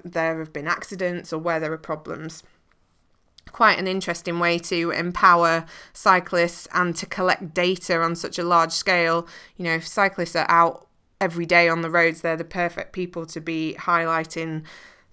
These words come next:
potential blind spots, dangers, et cetera.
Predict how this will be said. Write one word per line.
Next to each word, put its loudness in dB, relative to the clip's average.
potential -4
blind 0
spots, -4
dangers, -6
et -8
cetera. -10